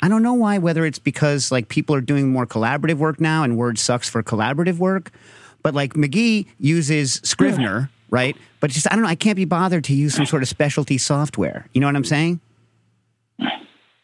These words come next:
Speaker 2: I do, and especially when you're used to something. I mean, I've written thirteen books on this word. And by the way, I just saw how la-,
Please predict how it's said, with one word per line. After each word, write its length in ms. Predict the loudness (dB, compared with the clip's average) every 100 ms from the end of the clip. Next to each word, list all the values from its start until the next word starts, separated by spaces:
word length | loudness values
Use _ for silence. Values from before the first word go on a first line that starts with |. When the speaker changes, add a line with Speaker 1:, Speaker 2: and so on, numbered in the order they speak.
| _ _ _ -2
Speaker 2:
I 100 | 2
do, 260 | 2 4
and 200 | 2 0
especially 380 | 0 0 0 0
when 120 | 2
you're 100 | 2
used 200 | 2 0 -2
to 60 | -2
something. 300 | 0 2 2
I 40 | 2
mean, 200 | 2 0
I've 140 | 0
written 220 | 0 0 0
thirteen 380 | 0 0 0 2
books 240 | 2 0 -4
on 160 | -4
this 120 | -4 -6 -8 0
word. 400 | 2 4 2 -2 -6 -4 2
And 100 | 2
by 160 | 4
the 100 | 2
way, 280 | 2 4 4
I 80 | 2
just 180 | 2 -2 0
saw 160 | 0
how 460 | 2 2 2 0 -2 _ _
la-, 180 | 2 2